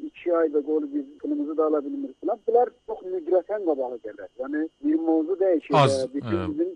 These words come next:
Speaker 2: baş verir.
Speaker 1: sürücülər, bəli, yük maşınların sürücüləri bundan üzbəyiz olalar. Elə sizin, e, bu proqramınızda mən, e, qol verirəm əziz vətəndaşlarımıza. Bu məsələni həm
Speaker 2: Aha.
Speaker 1: öz gündükümüz, həm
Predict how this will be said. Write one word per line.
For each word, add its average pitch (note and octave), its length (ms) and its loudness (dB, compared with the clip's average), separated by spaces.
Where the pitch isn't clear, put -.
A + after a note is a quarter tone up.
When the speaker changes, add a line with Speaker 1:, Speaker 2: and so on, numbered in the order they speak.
Speaker 2:
baş - 180 4
verir. E4 220 0
Speaker 1:
sürücülər, E4 320 4
bəli, E3+ 400 4
yük D#3+ 180 -8
maşınların D3+ 560 -4
sürücüləri C#3 500 -4
bundan D3 320 -4
üzbəyiz D3 440 2
olalar. E3 440 4
Elə F3 280 4
sizin, G3 400 -6
e, D#3 280 -6
bu D#3+ 120 -4
proqramınızda D3 720 2
mən, D#3 260 0
e, D3+ 120 -20
qol E3+ 260 2
verirəm C#3 440 0
əziz C#3 360 -4
vətəndaşlarımıza. C#3+ 960 0
Bu E3 100 0
məsələni D3+ 580 0
həm D#3+ 220 -2
Speaker 2:
Aha. D3+ 100 0
Speaker 1:
öz D#3+ 160 0
gündükümüz, D3+ 720 -2
həm D3+ 220 0